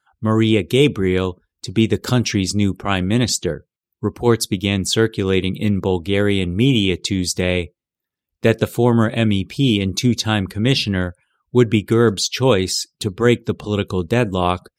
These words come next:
which has snarled the country after five consecutive elections failed to produce a majority winner.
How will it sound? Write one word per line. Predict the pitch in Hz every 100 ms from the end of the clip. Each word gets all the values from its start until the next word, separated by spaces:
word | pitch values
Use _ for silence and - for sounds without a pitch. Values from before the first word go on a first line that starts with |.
| _ _ _
which | 113 -
has | 101 -
snarled | 110 110 113 92 85
the | 90
country | - 117 107 95 87 85 _ _ _
after | 110 - 101
five | - 117 117 -
consecutive | 107 98 113 - 104 95
elections | 92 101 131 - 104 92 90 -
failed | 110 104 -
to | 90
produce | 98 92 107 -
a | 95
majority | 92 85 113 127 95 87
winner. | 82 80 76